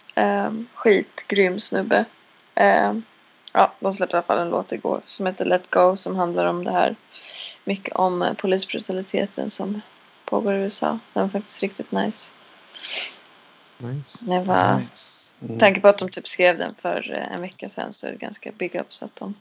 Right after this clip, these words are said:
Speaker 1: fick ut den så snabbt, tycker jag.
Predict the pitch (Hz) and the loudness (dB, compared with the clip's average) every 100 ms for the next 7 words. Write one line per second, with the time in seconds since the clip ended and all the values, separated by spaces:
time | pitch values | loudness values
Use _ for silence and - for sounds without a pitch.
0 | _ _ _ _ _ _ _ _ _ _ | _ _ _ _ _ _ _ _ _ _
1 | _ _ 202 - 196 196 208 214 208 202 | _ _ -10 -6 -6 -6 -8 -10 -8 -10
2 | - - - - | -10 -14 -10 -6